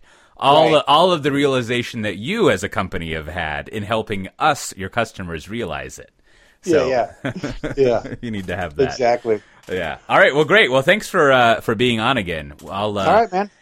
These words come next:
Speaker 1: yeah, you know, Matt, Matt Curry and I are gonna, uh, we'll probably do it every three to four weeks, but we're gonna try to get back on the horse of recording that. And I'll, uh, I'll send you the calendar that we have, and you can, uh, tell us if you wanna come back on at some point and, and
Speaker 2: Sure.
Speaker 1: talk again. And, uh,
Speaker 2: Love
Speaker 1: so,
Speaker 2: to.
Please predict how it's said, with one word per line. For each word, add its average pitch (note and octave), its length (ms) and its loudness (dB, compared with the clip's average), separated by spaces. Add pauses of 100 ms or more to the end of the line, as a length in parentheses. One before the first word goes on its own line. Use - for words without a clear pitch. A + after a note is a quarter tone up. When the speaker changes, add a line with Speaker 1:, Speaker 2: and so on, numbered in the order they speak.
Speaker 1:
yeah, D#3+ 180 4
you C#3 100 4
know, C#3 220 4
Matt, C3+ 340 0
Matt B2+ 220 0
Curry C#3 240 4
and B2 100 0
I A2 80 0
are G2+ 160 -2
gonna, G2 360 -6
uh, E2+ 340 -4
we'll F3+ 160 -6
probably F#3+ 320 0
do C3+ 160 4
it A#2 80 2
every A2 240 0
three B2+ 280 -4
to G#2 80 -6
four G2+ 220 -2
weeks, F#2 300 -6
but F2 100 -8
we're F#2 140 -6
gonna F#2 140 -8
try G2 200 -4
to F2+ 100 -6
get F2 140 -12
back F2 220 -10
on F2 100 -10
the D#2+ 60 -12
horse F2+ 300 -10
of E2 100 -12
recording F2 380 -10
that. D2+ 180 -12
And F2 100 -12
I'll, G2 240 -4
uh, G2 140 -4
I'll D3 160 2
send F#3+ 260 -2
you D#3+ 80 0
the B2+ 100 0
calendar A#2 440 0
that E2+ 160 -8
we E2 100 -12
have, D2+ 300 -12
and D2+ 120 -16
you D#2 80 -14
can, D2+ 280 -16
uh, C#2+ 180 -14
tell F2 180 -10
us D#2+ 140 -14
if - 60 -20
you D#2+ 100 -14
wanna D2+ 160 -14
come E2+ 180 -14
back D#2 220 -14
on D2+ 140 -14
at C2+ 100 -18
some C2+ 240 -20
point C2+ 340 -20
and, C2+ 320 -20
and D3+ 80 -16
Speaker 2:
Sure. G#3 300 4
Speaker 1:
talk E3 80 2
again. - 200 -18 (480)
And, G2+ 280 -2
uh, A#2 80 6
Speaker 2:
Love B2+ 120 4
Speaker 1:
so, C#3 200 4
Speaker 2:
to. - 60 -14